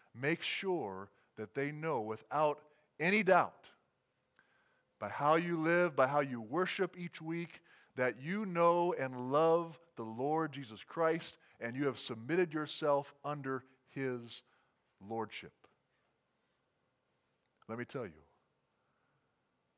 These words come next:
that was a great blessing and a wonderful comfort yesterday that Eric had provided for his wife and sons. They had no doubt.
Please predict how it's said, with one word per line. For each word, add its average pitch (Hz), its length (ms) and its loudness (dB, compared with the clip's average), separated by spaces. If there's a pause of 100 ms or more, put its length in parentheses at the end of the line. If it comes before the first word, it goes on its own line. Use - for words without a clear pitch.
(760)
that 104 80 -12
was 104 120 -12
a 95 40 -12
great 113 360 -6
blessing 101 480 -8 (1080)
and 107 120 -12
a 95 40 -12
wonderful 127 460 -6
comfort 110 520 -10 (840)
yesterday 98 560 -8 (260)
that 95 180 -14
Eric 120 320 -6
had 110 140 -4
provided 120 640 -4 (380)
for 98 100 -12
his 107 180 -12
wife 104 520 -8 (320)
and 98 120 -16
sons. - 520 -20 (920)
They 104 80 -4
had 101 140 -6
no 98 180 -10
doubt. 78 340 -16